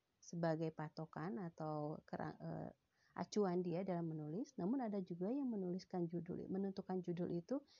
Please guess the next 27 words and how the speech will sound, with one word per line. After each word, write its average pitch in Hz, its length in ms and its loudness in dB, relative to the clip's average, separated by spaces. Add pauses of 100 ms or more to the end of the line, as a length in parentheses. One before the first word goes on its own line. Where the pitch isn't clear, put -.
(160)
di - 160 0
akhir 233 400 4 (720)
menulis. 233 480 4 (320)
Setelah 170 240 2
selesai 170 320 -2
menulis, 170 560 0
baru 175 320 -2
dia 175 320 -2
menentukan 165 640 0
judulnya. 160 560 -2 (800)
Atau - 240 0
mungkin 294 400 2 (160)
ada 180 160 0
juga 233 400 0
yang 190 160 4
menentukan 175 560 0
judul 165 320 -2
itu 254 400 -2 (400)
di 196 80 0
tengah-tengah. 185 560 2 (640)
Ketika 165 320 -4
sedang 165 240 0
menulis, 165 400 0
tiba-tiba 165 400 -2
terpikirkan 165 720 -6
sebuah 156 320 -2
judul. 147 320 -4